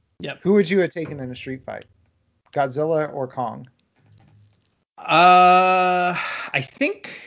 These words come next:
Speaker 1: I would have chosen Kong prior to seeing the movie because he could have used tools.
Speaker 2: Okay.
Speaker 1: Figured. But, um, Godzilla's lizard brain was surprisingly effective.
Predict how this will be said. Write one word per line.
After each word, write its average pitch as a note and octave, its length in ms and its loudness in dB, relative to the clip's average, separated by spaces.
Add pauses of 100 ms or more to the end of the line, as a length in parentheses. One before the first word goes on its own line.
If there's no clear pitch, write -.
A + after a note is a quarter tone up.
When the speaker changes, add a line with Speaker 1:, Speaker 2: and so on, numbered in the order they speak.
(760)
Speaker 1:
I E3+ 100 2
would F3 280 0
have F#3 200 -10
chosen C3+ 460 -8
Kong C#3 400 -14 (180)
prior C3 260 -4
to B2+ 80 -10
seeing B2+ 260 -10
the A#2+ 80 -12
movie A#2+ 380 -12
because C3 380 -8
he C#3 80 -12
could C#3+ 140 -10
have C3 100 -10
used B2 280 -10
tools. D3 500 -6 (680)
Speaker 2:
Okay. E3 360 2 (220)
Speaker 1:
Figured. F#3 340 -6 (440)
But, D3+ 340 2
um, C#3+ 560 0 (880)
Godzilla's F#3 600 -2
lizard B3 340 -2
brain D#3+ 240 0
was C#3 120 -4
surprisingly C#3+ 680 -4
effective. - 640 -12